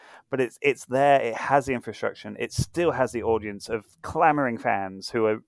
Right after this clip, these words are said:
ready and willing and can't wait to experience the magic. So the fact that it is back, I think, is huge for the New York City theater. It's huge for New York City immersive. I think it's huge for, um, immersive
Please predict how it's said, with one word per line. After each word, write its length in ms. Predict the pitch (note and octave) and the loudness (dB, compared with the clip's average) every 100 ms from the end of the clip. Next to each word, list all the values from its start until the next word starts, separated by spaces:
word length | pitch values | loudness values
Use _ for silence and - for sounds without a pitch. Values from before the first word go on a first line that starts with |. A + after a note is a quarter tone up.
| _ | _
ready 460 | B2 A#2 A#2 A#2+ A2+ | -8 -2 0 2 0
and 180 | A2 A2+ | 0 0
willing 300 | A2+ G#2+ G#2 | 0 0 -4
and 120 | G#2 | -6
can't 280 | - G#2+ G2+ | -2 0 -2
wait 160 | G#2+ | -6
to 60 | A#2 | -8
experience 320 | - G#2+ F#2+ | -12 -12 -12
the 40 | G2 | -12
magic. 320 | F#2+ F2 - | -12 -12 -14
So 280 | - G2+ F#2+ _ - - _ | -6 -4 -4 _ -20 -20 _
the 40 | - | 6
fact 180 | D3+ C#3 | 8 8
that 120 | C3 | 4
it 160 | A#2 _ | 2 _
is 220 | A#2 G2+ | -2 -2
back, 420 | - G#2 A2 - - | 0 4 4 2 -4
I 60 | |
think, 200 | A2+ A2 | -4 -4
is 120 | G#2 - | -10 -12
huge 460 | _ - F3 C#3 A#2+ | _ -8 -2 -2 -2
for 100 | A#2+ | -2
the 240 | A2 A2 G#2+ | 0 0 -2
New 100 | A#2+ | -2
York 160 | A#2+ - | -2 -2
City 540 | B2+ C3 C#3 C3+ B2+ _ _ _ | -6 -4 -2 -4 -6 _ _ _
theater. 520 | C#3+ D3 F3 F#3 F3+ | 2 2 4 0 0
It's 160 | A#2+ G#2+ | -4 -4
huge 220 | B2 A2 | -4 -4
for 60 | G#2+ | -6
New 100 | G#2+ | -6
York 160 | G2+ | -6
City 160 | G#2+ G2+ | -6 -6
immersive. 640 | G2+ A2+ A2 A2+ G#2+ G2+ _ | -2 -2 0 2 2 2 _
I 140 | A2 A2 | 0 0
think 180 | A2 | -4
it's 140 | A2 - | -12 -10
huge 260 | A2+ G#2+ | -10 -8
for, 300 | - G#2+ G#2+ - - - - F#2 | -6 -4 -4 -8 -20 -20 -6 0
um, 380 | F#2+ F#2+ G2 - | 0 0 -6 -8
immersive 640 | G#2+ G#2 G#2 A2+ A2 G#2 | -4 -4 -2 -2 -2 -4